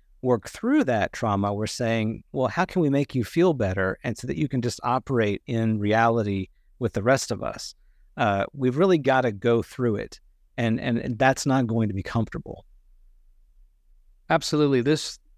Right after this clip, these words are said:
Speaker 2: tendency towards map making and then attachment to the map rather than the territory is everywhere in our culture. And it even goes back to our evolutionary history, because one of the points that Donald Hoffman's been making for a while now is that we've confused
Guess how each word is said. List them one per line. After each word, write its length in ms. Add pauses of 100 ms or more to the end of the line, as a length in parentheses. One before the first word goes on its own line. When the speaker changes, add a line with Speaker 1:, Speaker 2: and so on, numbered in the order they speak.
(420)
Speaker 2:
tendency 520
towards 380
map 280
making 440
and 180
then 140
attachment 540
to 80
the 60
map 340
rather 200
than 160
the 60
territory 600 (680)
is 400 (380)
everywhere 540
in 100
our 100
culture. 560 (640)
And 520 (260)
it 80
even 160
goes 240
back 240
to 120
our 100
evolutionary 600
history, 480
because 260
one 120
of 60
the 80
points 380
that 320
Donald 260
Hoffman's 380
been 140
making 280
for 100
a 60
while 220
now 320 (460)
is 120
that 120
we've 240
confused 800